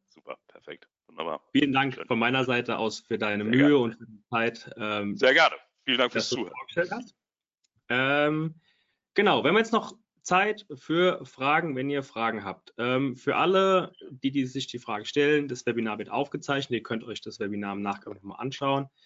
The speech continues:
Speaker 2: Ähm, auch die Präsentation werden wir im Nachgang zum Download bereitstellen.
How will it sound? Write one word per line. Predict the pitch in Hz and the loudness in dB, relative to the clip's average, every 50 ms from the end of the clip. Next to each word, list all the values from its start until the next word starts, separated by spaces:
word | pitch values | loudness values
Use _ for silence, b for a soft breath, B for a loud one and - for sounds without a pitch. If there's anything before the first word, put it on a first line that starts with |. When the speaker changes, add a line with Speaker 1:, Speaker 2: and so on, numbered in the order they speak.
| b b b b b b _ - | b b b b b b _ -2
Speaker 2:
Ähm, | 120 120 117 113 117 117 | 0 0 0 0 -2 -2
auch | 123 127 - | -2 -4 -4
die | - 127 | -4 -4
Präsentation | - - 135 123 127 123 123 123 - - 147 160 185 208 208 190 170 | -2 -2 -2 0 0 0 -2 0 2 4 6 6 6 6 4 4 4
werden | 170 175 175 170 165 | 4 2 2 2 2
wir | 175 175 170 151 | 2 2 2 2
im | 151 151 147 | 2 0 0
Nachgang | 147 151 156 156 156 - 156 151 147 151 147 143 | 0 0 -2 -4 -4 -4 -2 -2 -2 -2 -4 -2
zum | - 151 139 | -2 -2 -2
Download | 131 131 139 143 135 135 - | 0 0 0 0 0 0 -2
bereitstellen. | - 123 127 127 127 123 - - - 131 127 131 131 131 127 | -2 0 2 2 2 0 -2 0 0 2 2 2 2 0 -4